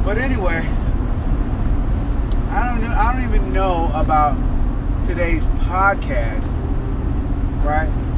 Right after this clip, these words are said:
Of, uh, and I don't rate my podcast on, uh, whether I feel it good or whether I feel it bad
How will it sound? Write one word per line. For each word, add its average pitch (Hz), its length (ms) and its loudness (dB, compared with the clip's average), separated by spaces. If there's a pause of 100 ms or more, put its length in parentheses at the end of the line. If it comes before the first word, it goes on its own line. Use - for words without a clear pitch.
(140)
Of, 156 220 2
uh, 147 260 2 (760)
and - 120 0
I 831 120 2
don't - 160 -2
rate - 160 0
my - 200 0
podcast - 640 2 (100)
on, 147 220 2
uh, 143 240 2 (520)
whether 156 220 0
I 147 120 0 (100)
feel 156 160 0
it 147 100 0 (140)
good 147 480 0 (720)
or - 100 0
whether 151 260 2
I - 60 2 (120)
feel - 180 0
it - 100 0 (140)
bad 139 560 0